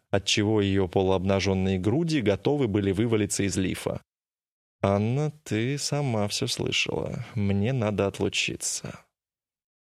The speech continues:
«Велест, тебе не удастся от меня бегать в вечность», зло бросила она и, развернувшись, пошла к гостям.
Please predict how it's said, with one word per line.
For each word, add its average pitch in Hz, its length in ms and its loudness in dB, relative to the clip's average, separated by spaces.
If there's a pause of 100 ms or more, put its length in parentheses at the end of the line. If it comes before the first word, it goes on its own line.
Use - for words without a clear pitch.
(100)
«Велест, 101 840 0
тебе 107 460 0
не 127 160 0
удастся 113 600 0
от 143 140 -6
меня 123 320 2
бегать 98 460 0
в 101 40 0
вечность», - 800 -2 (140)
зло 101 320 2
бросила 98 520 2
она 151 260 0
и, 131 40 2
развернувшись, 101 760 0
пошла 98 300 0
к 92 60 -4
гостям. - 500 -4